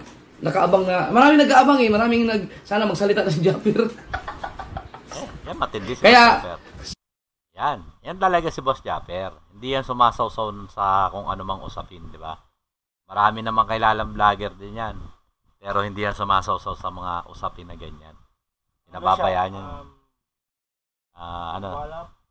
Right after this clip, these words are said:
Speaker 2: Baga watcher, parang ano na siya, nagmamasid.
Speaker 3: Hindi, nanonood lang siya, pero no comment na siya.
Speaker 2: Ah.
Speaker 3: Siyempre,
Speaker 2: Bahala ako yan, buhay niyo yan eh.
Speaker 3: baka mamaya kasi pag nag-comment siya,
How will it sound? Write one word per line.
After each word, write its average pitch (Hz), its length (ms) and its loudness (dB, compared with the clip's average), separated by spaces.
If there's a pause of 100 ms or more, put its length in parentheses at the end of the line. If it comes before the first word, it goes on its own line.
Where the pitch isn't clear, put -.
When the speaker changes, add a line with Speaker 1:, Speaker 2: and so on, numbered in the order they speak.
(100)
Speaker 2:
Baga 104 240 -2
watcher, 107 480 8 (140)
parang 113 480 -2
ano 117 100 -4
na 113 140 -6
siya, 117 160 -2 (240)
nagmamasid. 110 640 2 (180)
Speaker 3:
Hindi, 185 140 -20 (180)
nanonood 233 480 -16
lang 202 160 -14
siya, 180 160 -14
pero 175 320 -10 (160)
no 165 80 -20 (160)
comment 147 240 -20
na - 80 -20
siya. - 160 -20
Speaker 2:
Ah. 82 280 -14 (840)
Speaker 3:
Siyempre, - 80 -20
Speaker 2:
Bahala 98 320 0
ako 104 160 8
yan, 110 100 -4
buhay 87 260 0
niyo 117 200 -6
yan 90 120 -10
eh. - 40 -20 (240)
Speaker 3:
baka 165 200 -10
mamaya 196 440 -8
kasi 180 160 -16
pag - 200 -20
nag-comment 165 480 -20
siya, 123 240 -20